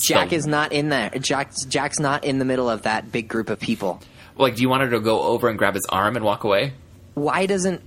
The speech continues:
Speaker 1: why don't they walk away from that place together?
Speaker 2: Because at this point
Speaker 1: They're almost standing next to each other.
Speaker 2: Right, but she, the last interaction she had with Jack was saying, "Is there any reason that I shouldn't marry your brother?" And he says no, which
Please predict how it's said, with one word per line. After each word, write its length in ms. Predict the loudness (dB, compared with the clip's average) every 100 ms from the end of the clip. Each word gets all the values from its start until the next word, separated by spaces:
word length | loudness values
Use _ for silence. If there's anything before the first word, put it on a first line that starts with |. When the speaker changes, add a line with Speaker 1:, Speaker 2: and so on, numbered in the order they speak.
| -8
Speaker 1:
why 440 | -4 0 2 0
don't 360 | 0 0 -2 -2
they 160 | 0
walk 380 | 0 0 -2 0
away 240 | 0 0 0
from 220 | -2 -2
that 180 | -4 -2
place 240 | -4 -2
together? 320 | -2 -2 2
Speaker 2:
Because 180 | 2 2
at 240 | 2 0 0
this 280 | 0 2 2 0 -2
point 420 | 0 2 2 2
Speaker 1:
They're 160 | 2 2
almost 300 | 2 2 0
standing 360 | 0 0 0
next 220 | 0 0 2
to 100 | 2
each 160 | 2
other. 280 | 0 -2 -6 -4
Speaker 2:
Right, 280 | 2 2 2
but 140 | -2 2
she, 380 | 4 2 0 2
the 140 | 2
last 340 | 4 4 2
interaction 460 | 0 0 0 0 0
she 100 | 2
had 100 | 2
with 120 | 2
Jack 200 | 2 2
was 120 | 0 2
saying, 200 | 0 0
"Is 180 | -2 2
there 100 | 2
any 120 | 2
reason 300 | 0 0 0
that 100 | 2
I 60 | 0
shouldn't 260 | -2 -2
marry 140 | 0 0
your 80 |
brother?" 240 | 0 2 0
And 180 | -2 -2
he 140 | -2
says 180 | 0 0
no, 220 | 0
which 100 | 0